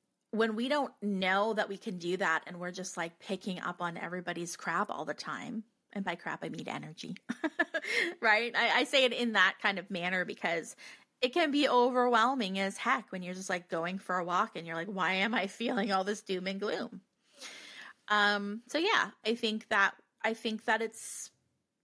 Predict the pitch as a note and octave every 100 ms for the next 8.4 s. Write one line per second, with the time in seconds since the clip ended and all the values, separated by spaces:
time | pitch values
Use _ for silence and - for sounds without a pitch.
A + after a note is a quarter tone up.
0 | _ _ _ _ _ B3 - E4+ E4 -
1 | C#4 - D#4+ C#4 A3+ G#3 G3 E3+ A#3+ -
2 | - - A#3+ - G3+ G3+ B3 A#3+ A#3+ A3+
3 | A#3+ B3+ C#4+ - B3 - G3 F#3 G3 F#3+
4 | F3+ - F#3 - F#3 F#3+ F3+ E3+ F#3+ G#3+
5 | A#3+ - - - - - G#3 A3+ B3+ C#4
6 | C4+ C4+ - G#3 G#3 G3+ G3+ G3+ - -
7 | - - G3+ G#3 G#3+ A#3 B3 B3 A#3 A3+
8 | - G3 G3